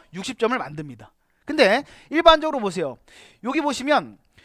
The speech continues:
시험 시간은 보통 얼마냐면 백 분 동안 시험 보는데 이 필답형 보는 건 백 분 동안 보는 거예요. 백 분 동안 시험 보는 건데 일반적으로 이 필기할 때 일 차 시험 봤을 때 이 다섯 과목 중에서 나오는 건데요.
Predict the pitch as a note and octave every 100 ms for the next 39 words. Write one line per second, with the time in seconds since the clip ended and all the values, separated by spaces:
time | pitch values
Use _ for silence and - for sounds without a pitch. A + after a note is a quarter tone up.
0 | _ - - E4+ F4 E4 D#4 D#4 A#3 C#4
1 | G3+ G3+ B3 B3+ G#3+ F#3+ C#4+ C#4 C#4 B3+
2 | B3 A3 G#3 F#3+ E3 A3+ G#3 G#3 G3 A3+
3 | B3+ C4 G#3+ G#3+ - C4+ B3+ A#3+ A#3+ G3+
4 | F#3+ E3+ D3 C#3+ B3+ D#3 - G3 G3 F#3+
5 | F#3 G3+ E3 E3 D#3+ G3+ G#3+ B2+ G2 _
6 | _ _ _ - - - - - C4 D#4
7 | E4 D4 C4 B3 F3 F3+ F#3 C3+ - -
8 | - A#3+ D4 D4 - - E4 F4 E4 D#4
9 | A#3+ - F#3+ E3 A#3 D4+ D4 D4+ C4+ C#4+
10 | C4 B3 G3 F3+ G#3 A#3 - F3 C4+ C#4
11 | C#4 C#4 C4+ C4 A#3+ B3 E3 E3 F#3+ F3
12 | C#3+ E3 G3 A2